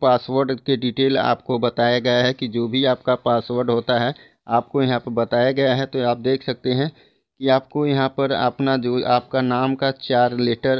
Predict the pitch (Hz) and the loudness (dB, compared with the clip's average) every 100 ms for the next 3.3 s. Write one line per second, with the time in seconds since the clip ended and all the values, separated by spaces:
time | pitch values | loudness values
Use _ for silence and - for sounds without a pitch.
0 | - 120 120 117 117 117 - 120 117 113 | 0 0 2 2 2 0 -2 -2 0 0
1 | 117 135 135 147 - _ _ _ 113 123 | 0 0 -4 -8 -12 _ _ _ 0 2
2 | 123 123 117 - 120 117 120 143 - - | 2 0 -2 -4 2 4 4 0 -6 -4
3 | 123 123 117 | 0 2 0